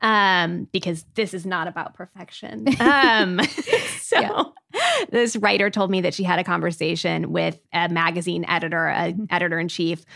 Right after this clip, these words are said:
Speaker 1: who told her something like, "If you hit your deadlines, you will be, like, at the top of everyone's list to work with, ahead of, like, eighty percent of other journalists, because
Speaker 2: Mm-hmm.
Speaker 1: you get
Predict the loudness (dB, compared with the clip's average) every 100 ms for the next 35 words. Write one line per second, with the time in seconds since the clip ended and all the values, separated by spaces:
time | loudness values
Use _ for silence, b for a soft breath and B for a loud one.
0 | B -4 -4 0 0 2 0 0 -2 0
1 | -2 0 0 -2 -6 b b -4 -4 -2
2 | -4 -2 -2 -2 -2 0 -2 0 0 0
3 | -2 -4 -8 b _ -2 0 2 2 0
4 | 0 0 -2 -4 _ -4 -2 -2 -6 -2
5 | -2 0 -4 -4 -6 -6 -8 -10 -10 -6
6 | -6 -2 -2 -2 -4 -6 -2 0 0 -2
7 | -2 -2 0 0 -2 -4 -4 -4 -6 -8
8 | -8 -6 -4 -6 -6 -2 2 4 2 -2
9 | -8 -8 -4 -6 -6